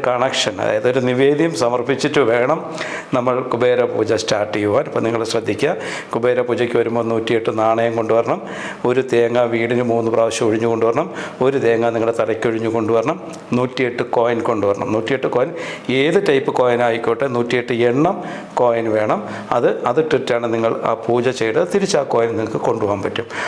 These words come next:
അപ്പം അത്രയും പവർഫുള്ളാണ് കുബേര പൂജ ചെയ്യേണ്ടത്. നമുക്ക് വിഷയത്തിലോട്ട് കിടക്കാം. ഞാൻ ഡോക്ടർ ഷാജി കെ നായർ,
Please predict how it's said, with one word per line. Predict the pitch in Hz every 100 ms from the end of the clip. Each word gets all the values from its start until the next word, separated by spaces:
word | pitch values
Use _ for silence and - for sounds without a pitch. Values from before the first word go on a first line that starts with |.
| -
അപ്പം | 196 -
അത്രയും | 139 147 156
പവർഫുള്ളാണ് | 151 127 117 120 117 113
കുബേര | - 117 110
പൂജ | 107 113 135
ചെയ്യേണ്ടത്. | - - 98 95 92 101
നമുക്ക് | - - - 127 127
വിഷയത്തിലോട്ട് | 123 123 131 131 120
കിടക്കാം. | 113 113 151 214 -
ഞാൻ | - 117
ഡോക്ടർ | 110 104
ഷാജി | 110 104 104
കെ | -
നായർ, | - -